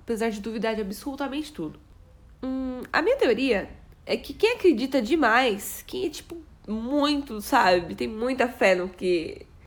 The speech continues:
no que tá rolando, sabe? Quem acredita muito no que tá escrito, quem muito que, tipo, não pode ser outra coisa a não ser um fantasma, não consegue ser imparcial. É tipo um fanático paranormal mesmo, sabe? Você vê um vulto e você tem certeza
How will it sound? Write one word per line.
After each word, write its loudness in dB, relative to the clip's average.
no 0
que -6
tá 6
rolando, 6
sabe? 2
Quem -6
acredita 0
muito 0
no -4
que -16
tá 0
escrito, -2
quem 2
muito 0
que, -4
tipo, -6
não 2
pode 4
ser 4
outra 2
coisa 4
a 2
não 2
ser -4
um -6
fantasma, 0
não 0
consegue 2
ser 0
imparcial. 2
É 4
tipo 2
um 2
fanático 6
paranormal 6
mesmo, -2
sabe? -2
Você -2
vê 4
um 2
vulto 0
e 2
você -6
tem -4
certeza 0